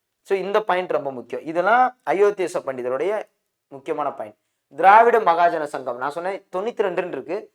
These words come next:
தொண்ணூத்தி ஒண்ணு தான் கரெக்ட், but புக்ல இருக்கிறது தொண்ணூத்தி ரெண்டுன்னே படிச்சுட்டு போங்க. சரியான ஆன்சர் நீங்க நெட்ல செக் பண்ணி பாருங்க, அப்ப தெரியும் உங்களுக்கு. திராவிட மகாஜன சங்கம். இப்ப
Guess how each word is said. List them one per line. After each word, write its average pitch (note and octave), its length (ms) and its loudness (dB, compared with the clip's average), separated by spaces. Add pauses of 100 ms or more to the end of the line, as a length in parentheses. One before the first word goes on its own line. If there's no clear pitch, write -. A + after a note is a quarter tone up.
(300)
தொண்ணூத்தி G#3+ 320 0
ஒண்ணு F3+ 80 -2
தான் G3 140 0
கரெக்ட், E3 440 0
but E3 160 -4
புக்ல A3 320 0
இருக்கிறது G#3+ 260 -2
தொண்ணூத்தி E3+ 260 -6
ரெண்டுன்னே D3+ 200 -8
படிச்சுட்டு C#3 340 -6
போங்க. B2+ 340 -4 (440)
சரியான A3+ 520 4
ஆன்சர் A#3+ 180 2
நீங்க E3+ 280 -2
நெட்ல F3 180 0
செக் D#3 220 -4
பண்ணி D#3+ 180 -2
பாருங்க, C3 440 0
அப்ப B2 160 -8
தெரியும் A#2+ 320 -8
உங்களுக்கு. B2 380 -6 (500)
திராவிட G3+ 380 8
மகாஜன D3+ 380 4
சங்கம். A#2 360 -10 (140)
இப்ப E3 420 2